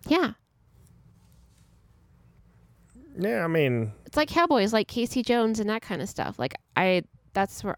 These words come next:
Speaker 1: I perceive Casey as, like,
Speaker 2: I mean, I know female Caseys and I know, uh, male Caseys.
Speaker 1: I mean, I don't think Casey's a pretty name to begin with, and it's an ugly noise to make.
Speaker 2: <laughs> It's an ugly noise to me. <laughs> Just go up to a Casey. "Your name is an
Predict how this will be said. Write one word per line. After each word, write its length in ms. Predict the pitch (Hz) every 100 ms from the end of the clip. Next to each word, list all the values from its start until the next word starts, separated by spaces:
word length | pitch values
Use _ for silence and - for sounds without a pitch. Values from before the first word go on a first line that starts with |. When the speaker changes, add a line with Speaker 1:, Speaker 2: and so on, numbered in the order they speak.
| -
Speaker 1:
I 220 | 165 196 -
perceive 360 | 208 196 196
Casey 420 | - 185 190 71 -
as, 120 | -
like, 320 | - - - -
Speaker 2:
I 180 | 127
mean, 220 | 127 127 123
I 100 | 131
know 180 | 139
female 420 | 127 135 139 143 135
Caseys 600 | 143 147 143 156 156 139
and 140 | 131
I 100 | 143
know, 440 | 143 151 151 147
uh, 180 | 151 151
male 240 | 151 160 139
Caseys. 480 | 110 98 - 92
Speaker 1:
I 40 | 214
mean, 140 | 226
I 60 | 190
don't 140 | 226
think 140 | 247 226
Casey's 440 | 220 208 214 196
a 240 | 185 165 - -
pretty 240 | - 196
name 180 | 180 175
to 80 | 170
begin 280 | 175 175 135
with, 120 | 180
and 160 | 165 190 -
it's 120 | 208
an 120 | 202
ugly 240 | - - 110
noise 300 | 87 - -
to 120 | -
make. 300 | - - - -
Speaker 2:
<laughs> 40 | - _ _ _ - - - - -
It's 180 | 240 -
an 120 | 254 -
ugly 440 | 240 202 262 220
noise 540 | - 180 - - 165 -
to 140 | 190
me. 340 | 185 285 311 - - -
<laughs> 260 | - - -
Just 200 | 214 214
go 140 | 202
up 100 | 196
to 120 | 202
a 60 | 180
Casey. 400 | 160 139 143 160 - 135
"Your 160 | 156 220
name 300 | 302 330 285
is 100 | 220
an 100 | 165